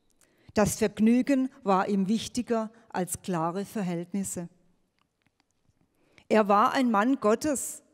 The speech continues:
aber seine Handlungsweise war nicht so.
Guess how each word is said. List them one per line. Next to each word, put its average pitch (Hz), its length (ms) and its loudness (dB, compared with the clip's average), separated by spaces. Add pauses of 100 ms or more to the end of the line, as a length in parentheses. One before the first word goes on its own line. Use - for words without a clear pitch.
(540)
aber 185 220 0
seine 190 420 0
Handlungsweise 190 1000 -4 (220)
war 180 200 -4
nicht 185 260 -10
so. 175 300 -8